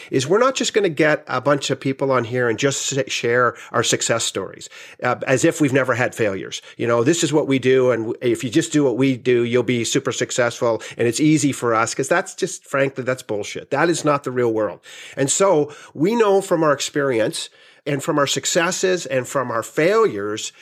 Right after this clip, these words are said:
that we can do better. We know that we can as, as sales and marketing professionals, 'cause that, that's a world we live in still. Chris lives in that every day, uh, managing a, a North American team of sales professionals. I live in that every day as I engage with salespeople, as I engage with my own customers.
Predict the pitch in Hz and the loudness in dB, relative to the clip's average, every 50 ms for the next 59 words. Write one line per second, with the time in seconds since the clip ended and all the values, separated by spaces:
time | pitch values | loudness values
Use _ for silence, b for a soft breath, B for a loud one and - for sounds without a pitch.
0 | B B B - 147 - 143 135 170 190 196 - 226 208 180 139 165 165 143 147 | B B B -4 -4 -2 0 0 0 0 0 -2 -2 -2 0 2 2 2 4 2
1 | 143 131 117 98 87 104 - - 117 139 156 165 170 196 214 233 220 226 135 143 | 0 0 0 -4 -6 -8 -12 -6 -2 0 2 4 4 4 4 4 4 2 2 0
2 | 131 123 - - 127 113 110 110 117 113 110 - - - - - 143 147 170 185 | -2 -4 -4 -4 -4 -2 -2 -2 -2 -2 -4 -4 -6 -8 -8 -4 -2 0 0 2
3 | 185 - - - 175 170 170 170 151 151 147 139 147 151 151 - 151 139 131 - | 0 0 0 2 2 4 4 4 2 0 0 2 2 0 0 0 -4 -8 -8 -8
4 | 120 - - 143 143 - - - - - - - 117 - B B B B - 139 | -8 -4 -2 -2 -2 -2 -4 -6 -6 -6 -6 -8 -10 -10 B B B B -2 -2
5 | 151 147 143 147 165 - 165 139 127 143 151 151 139 131 135 151 143 127 147 170 | 0 0 0 -2 -2 0 -2 -2 0 0 0 2 2 2 0 0 2 2 2 2
6 | 180 127 113 110 117 120 135 156 151 B B B B - - - - 160 175 147 | 2 2 0 0 0 0 0 -4 -6 B B B B -6 -6 -2 0 2 2 2
7 | 113 120 143 156 151 B B B B 135 - - - 160 180 - - 147 143 143 | 2 0 -2 -4 -4 B B B B -20 -12 -2 -2 0 0 0 0 2 0 2
8 | 131 143 139 139 131 127 135 131 135 127 107 - 123 117 127 139 165 180 196 - | 2 0 0 2 2 2 2 2 0 -2 0 0 2 4 4 4 4 2 2 0
9 | 123 123 113 110 123 117 120 123 135 143 131 147 147 131 123 117 110 90 95 110 | -2 -2 -2 -2 0 0 0 2 2 0 0 -2 -2 0 0 -2 -2 -4 -6 -4
10 | 110 113 120 135 131 - 131 131 131 131 127 120 104 - - - 117 123 147 160 | -2 0 0 0 0 0 0 0 0 0 0 -4 -8 -6 -4 -2 -2 0 0 0
11 | 127 107 - - 127 117 117 - - 113 107 - 110 113 110 - 131 143 151 - | -2 -2 -2 -2 0 0 -2 -2 -4 -8 -4 -4 -4 -4 -4 -4 -4 -4 -4 -6
12 | B B B B B B - 127 143 156 151 156 151 151 143 143 131 131 135 127 | B B B B B B 0 2 2 4 4 4 2 2 2 2 2 2 2 2
13 | 131 127 113 127 127 135 156 165 147 120 127 123 131 131 127 123 120 135 127 123 | 2 0 2 2 4 4 4 2 2 2 2 2 2 0 0 0 0 -2 -2 -2
14 | 127 113 - - 123 117 117 113 - - 127 - - 135 127 117 110 113 110 110 | -4 -4 -2 -2 -2 -2 -2 -4 -6 -8 -8 -6 -2 -2 -2 -2 -2 -2 -4 -2
15 | 113 117 117 104 113 104 113 110 110 110 104 - - 107 104 - - 123 135 151 | -2 -4 -4 -4 -6 -8 -6 -4 -4 -4 -6 -4 -6 -6 -6 -4 -6 -6 -6 -6
16 | - | -8